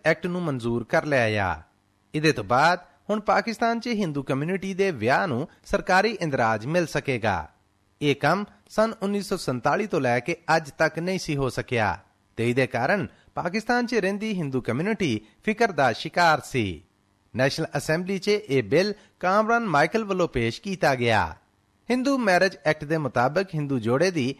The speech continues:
ਵਿਆਹ ਵੇਲੇ ਘੱਟੋ ਘੱਟ ਉਮਰ ਅਠਾਰਾਂ ਵਰ੍ਹੇ ਹੋਵੇਗੀ।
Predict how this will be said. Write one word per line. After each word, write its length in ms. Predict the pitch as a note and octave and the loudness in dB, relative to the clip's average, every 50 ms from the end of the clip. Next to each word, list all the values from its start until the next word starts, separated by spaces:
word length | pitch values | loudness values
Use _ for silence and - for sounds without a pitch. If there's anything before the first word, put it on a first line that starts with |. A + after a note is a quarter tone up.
| _ _ _ - | _ _ _ -4
ਵਿਆਹ 280 | G2+ A#2 D3+ F#3+ A3 A#3+ | 0 4 4 6 4 4
ਵੇਲੇ 220 | A3 A3 A3 A3+ | 4 2 0 0
ਘੱਟੋ 380 | A3 - G3 D3+ - C3 B2+ - - B2+ | 0 0 -2 0 0 -2 -2 0 2 0
ਘੱਟ 140 | B2 - - - | 0 0 -4 -6
ਉਮਰ 240 | D3 D#3 F3 F#3 - - E3 | -2 0 0 0 0 0 -4
ਅਠਾਰਾਂ 340 | - - F#3 G#3 A3+ A3 | -2 0 0 2 2 2
ਵਰ੍ਹੇ 260 | F3+ C#3+ C3 C3 A#2+ A#2+ | 0 0 0 0 -2 -2
ਹੋਵੇਗੀ। 720 | A#2 F3+ F#3 F3 E3+ D3+ B2 B2 B2 A2+ G#2 F2 D#2 | -2 -2 0 2 2 0 0 0 0 0 0 -2 -6